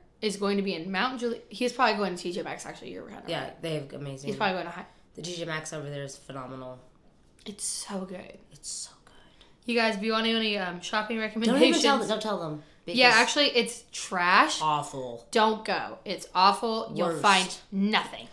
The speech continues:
Speaker 2: And you will get pulled over
Speaker 1: <laughs>
Speaker 2: randomly
Speaker 1: <laughs>
Speaker 2: for occasionally speeding.
Speaker 1: Occasionally, yeah.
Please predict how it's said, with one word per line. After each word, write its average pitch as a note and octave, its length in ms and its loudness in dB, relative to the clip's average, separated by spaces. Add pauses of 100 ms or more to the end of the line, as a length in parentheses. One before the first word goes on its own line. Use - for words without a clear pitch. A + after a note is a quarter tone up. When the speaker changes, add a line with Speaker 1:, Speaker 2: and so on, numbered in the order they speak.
(240)
Speaker 2:
And G3+ 160 0
you G#3+ 120 -4
will A#3 160 -2
get D#4+ 180 -4
pulled C#4+ 220 -2
over A#3 440 -2 (100)
Speaker 1:
<laughs> - 100 -2
Speaker 2:
randomly C4 680 4 (420)
Speaker 1:
<laughs> G#3 80 0 (760)
Speaker 2:
for G3+ 440 0 (160)
occasionally A#3 720 -2
speeding. C4+ 640 -4 (720)
Speaker 1:
Occasionally, F#3+ 840 -8
yeah. F#3+ 220 -6